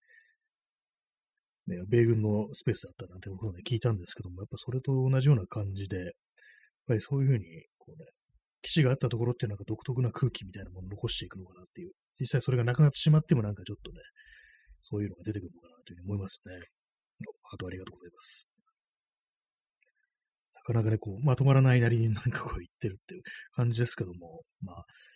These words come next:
そのね、やっぱりこう、今までこう自分がこう何かしらこう郷愁を覚えていたシティと、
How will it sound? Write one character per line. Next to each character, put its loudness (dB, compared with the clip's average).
そ -6
の 2
ね、 2
や -4
っ -10
ぱ 6
り 4
こ 0
う、 -20
今 8
ま 8
で 4
こ -2
う 0
自 -2
分 4
が 2
こ 4
う -
何 0
か -4
し -4
ら 0
こ -6
う -10
郷 4
愁 4
を 4
覚 4
え 4
て -10
い -14
た -14
シ -10
テ -4
ィ -10
と、 -16